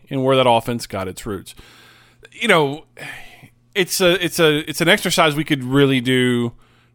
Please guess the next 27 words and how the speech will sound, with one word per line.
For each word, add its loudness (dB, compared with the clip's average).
every 2
year -4
at -10
the -14
beginning -4
of -4
the -6
year. -6
And, -4
and -2
this 2
year 4
is, -12
is -12
probably 0
a-, -10
accentuated -2
a -2
little 0
bit. 0
It's, -16
a -4
little, -8
it's, -12
it's -12
highlighted, 2
exaggerated -2